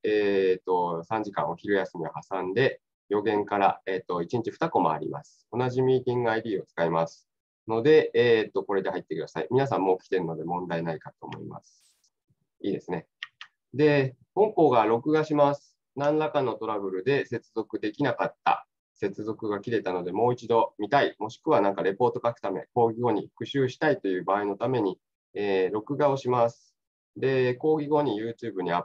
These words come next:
プロードします。えー、それで誰でも見られるようにします。皆さんの質問の音声は記録されます。あの、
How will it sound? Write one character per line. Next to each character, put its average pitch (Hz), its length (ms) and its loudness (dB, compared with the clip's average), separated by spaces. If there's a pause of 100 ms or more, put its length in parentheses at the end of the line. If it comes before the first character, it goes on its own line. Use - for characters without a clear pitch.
プ 110 60 -2
ロ 98 100 4
ー - 20 -4
ド 80 80 -2
し 78 140 -10
ま 76 160 -2
す。 - 280 -20 (600)
え 104 920 2
ー、 - 40 -10
そ 139 100 -10
れ 135 60 -8
で 135 400 2
誰 127 200 0
で 127 80 2
も 123 140 2
見 107 100 0
ら 110 100 0
れ 107 140 -4
る 92 80 -10
よ 80 100 -6
う - 60 -10
に - 80 -16
し - 100 -20
ま - 160 -12
す。 - 160 -20 (300)
皆 170 180 4
さ 160 160 2
ん 113 80 4
の 95 140 4
質 - 160 -4
問 139 200 2
の 139 280 0
音 156 200 0
声 117 220 0
は 139 380 0
記 - 80 -10
録 104 420 -4
さ - 160 -6
れ 95 80 2
ま 90 220 2
す。 - 200 -20 (680)
あ 117 100 2
の、 107 380 0